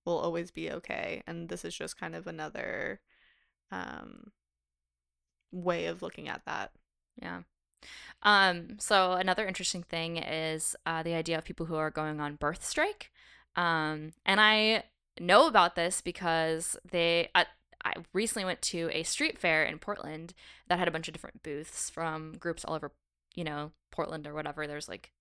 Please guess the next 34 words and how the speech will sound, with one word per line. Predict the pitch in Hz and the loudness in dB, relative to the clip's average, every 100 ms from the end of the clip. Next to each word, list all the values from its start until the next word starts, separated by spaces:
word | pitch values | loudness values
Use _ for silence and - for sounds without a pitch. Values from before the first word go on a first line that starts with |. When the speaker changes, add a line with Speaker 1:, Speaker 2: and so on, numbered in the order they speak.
| _ - | _ 0
Speaker 2:
vendors | 175 170 165 | 2 4 0
and | 165 | -2
stuff, | - 156 151 | -2 -2 -2
but | 170 | 0
there | 170 | 0
was | 165 | 0
a | 160 | 0
birth | 165 175 - | 0 0 0
strike | - 185 - | -8 -10 -12
group | 160 151 - | -12 -12 -2
there, | 147 131 - - - - | 0 2 0 -8 -18 -8
and | 180 | -2
you | |
could | 180 165 | 0 0
sign | - 156 | 2 4
up | 156 - | 2 0
to | 175 | -4
say | - 147 | -4 -4
you | 147 147 | -6 -6
weren't | 147 147 | -8 -8
gonna, | 151 143 143 | -6 -6 -4
you | 170 | -2
were | 160 | -2
pledging | - 156 151 147 | -2 -8 -6 -8
to | 151 | -8
not | 147 151 | -8 -6
have | 143 - | -8 -8
children | 156 160 208 | -8 -4 -2
because | 196 160 135 | -2 -6 -10
of | |
the | 147 | -10
climate | - 139 170 | -6 -6 -6
crisis. | - 214 240 294 330 - - - - - - | -4 -4 -2 -4 -2 -6 -8 -18 -20 -20 -2
Um, | 170 180 156 147 165 | 2 4 4 0 -8